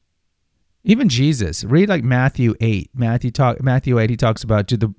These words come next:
the, there's, like, a little section on anxiety. He's like, "Do, do, do, do the birds worry about where they're gonna get their food? Do the birds worry about where they're gonna get your clothes?" And he even says, "How does stress be, how does being anxious or stressful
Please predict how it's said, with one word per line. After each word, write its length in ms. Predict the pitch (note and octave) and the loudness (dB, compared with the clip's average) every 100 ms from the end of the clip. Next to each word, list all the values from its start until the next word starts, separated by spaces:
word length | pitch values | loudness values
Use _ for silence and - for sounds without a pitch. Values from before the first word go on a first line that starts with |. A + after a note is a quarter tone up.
| - | -4
the, 280 | C3 G#2+ A#2 | -2 -2 -2
there's, 200 | A2+ C#3+ | 0 2
like, 120 | D#3+ | 2
a 40 | D3+ | 0
little 200 | D#3 D3 | 0 0
section 380 | - C#3 - B2 | 0 -4 -2 0
on 140 | A2 | 2
anxiety. 420 | G#2+ B2+ E3 F2 | 0 0 -2 -4
He's 140 | G2+ F#2+ | -6 -10
like, 160 | - | -12
"Do, 180 | G2 F#2 - _ _ _ _ _ G2+ | -12 -12 -14 _ _ _ _ _ -6
do, 200 | F#2+ - | -6 -4
do, 260 | A2+ A2 | 0 0
do 260 | A2 A2+ A2+ | 2 2 2
the 120 | G2 | 2
birds 440 | F#2 B2 C#3+ D3 | 2 6 6 4
worry 460 | A#2+ G#2 C3 C#3 C3 | 2 2 4 4 2
about 320 | B2+ B2 B2+ | 2 2 2
where 160 | A2+ A#2+ | 4 4
they're 80 | A#2 | 4
gonna 160 | A#2+ | 0
get 180 | A#2+ A2+ | -2 -2
their 80 | G#2+ | -4
food? 580 | - - F3+ F3 E3 B2+ | -6 2 4 6 2 0
Do 60 | |
the 120 | A2 | -6
birds 420 | G2 D3 D3+ D3+ B2+ | -2 2 2 2 0
worry 160 | B2+ | -2
about 220 | A#2+ A2 | 0 -2
where 200 | G#2+ A2+ | 0 -2
they're 120 | A2+ A2+ | 0 -2
gonna 120 | A2 | -2
get 160 | A2 | -4
your 120 | G#2 F#2+ | -6 -8
clothes?" 640 | - D3 D3 C#3+ C#3 C3+ | -4 0 2 4 2 0
And 120 | C3 | 0
he 60 | F3 | 0
even 160 | F#3 F#3+ | 0 -4
says, 300 | A#3 A#3+ G#2+ | -4 -4 -4
"How 480 | - D3+ E3 G3+ | -6 -2 0 0
does 160 | G#3+ F#3+ | 0 -4
stress 560 | - - E3 D#3+ - - | -8 0 0 0 -4 -12
be, 280 | C3 B2 | -8 -6
how 260 | A#2+ C#3 F3+ | -2 0 0
does 180 | G#3 E3 | 0 0
being 300 | D#3+ D#3+ - | 0 0 0
anxious 440 | A#2 A#2+ - A#2+ | 0 -2 -2 -4
or 60 | C3 | -4
stressful 720 | - G2 F#2+ - - G2 | -4 0 0 0 -2 -2